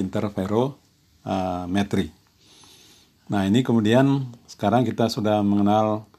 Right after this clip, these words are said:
satu istilah lagi adalah slant, slant range dan ground, eh, ground range, ya. Slant range adalah, eh, jarak miring, ya.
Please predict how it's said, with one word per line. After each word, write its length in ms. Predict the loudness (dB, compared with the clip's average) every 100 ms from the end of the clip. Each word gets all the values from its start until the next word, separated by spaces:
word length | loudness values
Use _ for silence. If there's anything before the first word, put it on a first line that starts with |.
| _ _ _ _ _ _ _
satu 400 | -8 -4 -2 0
istilah 320 | 0 0 2
lagi 320 | 2 2 2 2
adalah 320 | 4 2 0
slant, 560 | 2 4 4 2 -2
slant 400 | -2 2 2 2
range 480 | 2 2 0 -6 -12
dan 400 | -2 0 0 -2
ground, 560 | -6 0 2 2 0 -6 _ _ _ _ _ _ _ -10
eh, 480 | -6 -4 -4 -4 -6
ground 320 | -2 0 2 2
range, 400 | 2 0 -6 -8
ya. 240 | -8 -8
Slant 320 | -2 -2 0
range 320 | 2 0 0
adalah, 640 | -2 -2 0 0 0 -4 -12 _ _ _ _ _ _
eh, 560 | -6 -4 -4 -6 -6 -4 -2
jarak 320 | 0 0 -2
miring, 480 | -2 2 4 2 -6 _ -10
ya. 320 | -6 -6 -8